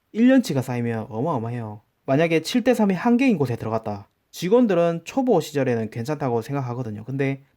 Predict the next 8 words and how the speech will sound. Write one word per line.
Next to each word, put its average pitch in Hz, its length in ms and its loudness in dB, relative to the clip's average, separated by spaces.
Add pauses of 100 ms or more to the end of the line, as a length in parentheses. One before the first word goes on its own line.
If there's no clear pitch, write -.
본인의 202 480 4
실력이 127 760 -4 (200)
시간이 269 400 2
지날수록 151 560 2
어차피 226 400 -2
올라갈 240 320 2
수밖에 127 320 -4
없어요. 110 500 -8